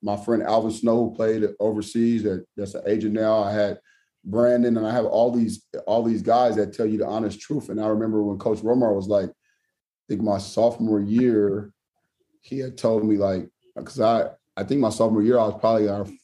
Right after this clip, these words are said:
leading scorer or second leading scorer. And then my junior year, he was like, "You're not gonna score that much this year because we have good players around you." And I wasn't hearing that.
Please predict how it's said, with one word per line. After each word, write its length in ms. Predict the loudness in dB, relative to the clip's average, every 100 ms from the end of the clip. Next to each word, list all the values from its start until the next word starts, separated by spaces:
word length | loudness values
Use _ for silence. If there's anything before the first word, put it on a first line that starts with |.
| _
leading 200 | -2 -2
scorer 360 | -2 0 2 2
or 100 | -2
second 320 | -4 -2 0
leading 160 | 0 -2
scorer. 420 | -4 -2 -2 -6 _ _ -20 _ -12
And 100 | -4
then 80 | -2
my 140 | -4
junior 340 | -2 0 2 2
year, 160 | 2
he 140 | 2 2
was 80 |
like, 160 | 2 0
"You're 100 | 2
not 120 | 2
gonna 100 | 0
score 240 | -2 0 2
that 80 |
much 220 | 2 0 -4
this 200 | -6 -4
year 100 | -4
because 260 | -4 -4
we 100 | -2
have 160 | -4 -4
good 160 | -6
players 260 | 0 0 0
around 380 | -2 -2 -2 -4
you." 100 | -10 _ _ _ _ -4
And 140 | 2
I 40 | 2
wasn't 260 | 2 0
hearing 240 | 0 0 0
that. 220 | -4